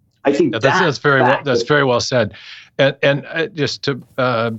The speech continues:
Speaker 2: piggyback on that a little bit, I, I lo-, love the way
Speaker 1: Yeah.
Speaker 2: Spencer has framed this by taking it back to the ancient Greeks, because what philosophers call the question of ontology, or what more popular writers on worldview call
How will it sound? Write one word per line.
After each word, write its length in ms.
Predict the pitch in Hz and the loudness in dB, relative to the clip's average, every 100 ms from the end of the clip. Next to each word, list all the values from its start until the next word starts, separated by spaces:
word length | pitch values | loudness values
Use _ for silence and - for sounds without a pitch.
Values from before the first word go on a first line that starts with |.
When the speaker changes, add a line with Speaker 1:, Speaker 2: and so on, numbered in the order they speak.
| - | -4
Speaker 2:
piggyback 400 | 156 151 123 117 | -2 0 0 0
on 100 | 117 | 2
that 140 | 113 | 2
a 40 | 113 | 2
little 220 | 120 110 | 0 -2
bit, 220 | 101 117 | 0 2
I, 80 | 123 | 2
I 160 | 135 | 2
lo-, 220 | 131 151 - | 2 0 0
love 220 | 131 151 | 0 2
the 80 | 143 | 2
way 80 | 120 | 2
Speaker 1:
Yeah. 60 | |
Speaker 2:
Spencer 360 | 117 135 123 - | 0 0 -2 -4
has 100 | 101 | -8
framed 360 | - 139 151 123 | -2 0 2 0
this 160 | 104 | -2
by 160 | - 110 | -2 -4
taking 320 | 127 123 110 | -2 -4 -4
it 100 | 110 | -2
back 220 | 113 110 | 0 -2
to 100 | - | -4
the 140 | 104 110 | -4 -2
ancient 260 | 104 113 | -2 -6
Greeks, 460 | 110 120 107 - - | -4 -2 -2 -6 -10
because 440 | 117 - 117 104 - - - - - | -8 -2 0 0 -6 -18 -20 -10 -4
what 180 | 131 | -2
philosophers 580 | - 123 127 139 123 113 | 0 2 2 2 -2 -4
call 300 | - 107 101 | -2 0 0
the 80 | 101 | 0
question 380 | 95 120 - 104 | -2 -2 0 -2
of 100 | 95 | 0
ontology, 880 | 98 101 - 120 120 110 104 104 104 | 0 -2 0 2 2 0 -2 -4 -2
or 120 | 101 | -4
what 200 | 110 - | -6 -6
more 320 | 127 104 101 101 - - - | -2 -2 -2 -6 -18 -18 -2
popular 420 | 120 120 127 107 | 0 2 0 0
writers 340 | 107 110 110 | 2 2 2
on 180 | 107 107 | 0 -2
worldview 500 | 107 117 113 107 101 | 0 0 0 -2 -4
call 420 | - 120 107 101 | -4 0 2 0